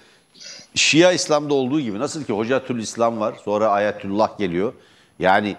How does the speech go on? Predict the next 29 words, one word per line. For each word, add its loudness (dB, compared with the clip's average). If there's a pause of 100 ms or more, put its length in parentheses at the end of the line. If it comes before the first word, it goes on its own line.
(280)
böyle 2
bir 0
sıralama 2
var, -4 (240)
e, -10
bir -4
hiyerarşi 0
var. 0 (760)
Hoca 2
efendi 0
de 0
bu 0
anlama 0
geliyor. -14 (400)
Hoca 0
efendilerden -2 (100)
oluşan -4
bir -2
şura 0
var. -6 (760)
Fetva 2
kurulu 0
var, 2
şura 0
var. 0 (360)
Mesela 2
Cübbel 0
Ahmet -4
Hoca, -4